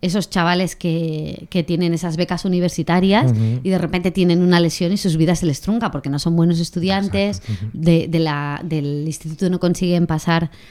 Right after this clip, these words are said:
Speaker 1: a la universidad porque ya han logrado, han malogrado sus expectativas y, y es verdad que tiene, pues, eso de épico y esas historias, eh, deportivas en Estados Unidos tienen una trascendencia importante.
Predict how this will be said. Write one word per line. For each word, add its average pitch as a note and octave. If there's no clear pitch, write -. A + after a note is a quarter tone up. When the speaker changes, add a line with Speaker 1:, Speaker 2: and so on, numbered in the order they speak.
Speaker 1:
a G3+
la G3
universidad F#3
porque E3+
ya D#3+
han F#3+
logrado, E3+
han G#3
malogrado G3
sus D#3+
expectativas A3
y, G3+
y G#3
es G#3+
verdad B3
que B3+
tiene, A#3+
pues, F#3+
eso G#3+
de G3+
épico G#3+
y G3
esas F#3+
historias, F#3+
eh, F3
deportivas F#3+
en F#3+
Estados F3+
Unidos G3
tienen F#3+
una F#3
trascendencia D#3
importante. C#3